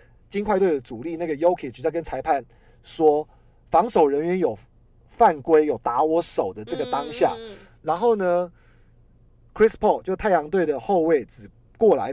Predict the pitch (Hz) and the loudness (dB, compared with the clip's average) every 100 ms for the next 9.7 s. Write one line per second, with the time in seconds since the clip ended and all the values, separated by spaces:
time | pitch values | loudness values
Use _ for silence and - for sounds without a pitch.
0 | - 113 95 101 123 - - _ _ _ | -12 -16 -16 -16 -12 -12 -12 _ _ _
1 | _ _ _ - - 196 196 185 156 - | _ _ _ -18 -12 -8 -8 -6 -6 -8
2 | 87 73 - - _ _ _ _ - 311 | -16 -16 -18 -18 _ _ _ _ -16 -12
3 | 339 339 - 294 247 202 185 180 214 _ | -12 -8 -2 -2 -2 -12 -12 -14 -16 _
4 | _ - 240 208 180 170 165 123 98 82 | _ -6 -2 0 0 0 -4 -6 -18 -20
5 | - _ - 220 240 226 190 143 - _ | -20 _ -12 -8 -6 -4 -4 -4 -10 _
6 | _ - 214 - 190 190 175 180 107 - | _ -4 -4 -4 -6 -4 -2 -2 -2 -6
7 | _ 190 180 190 165 120 - _ _ _ | _ -6 -4 -2 -4 -6 -14 _ _ _
8 | _ - 247 165 208 139 123 139 104 110 | _ -10 -8 -6 -6 -4 -2 -2 -4 -12
9 | 101 107 _ - 220 240 | -12 -14 _ -10 -4 0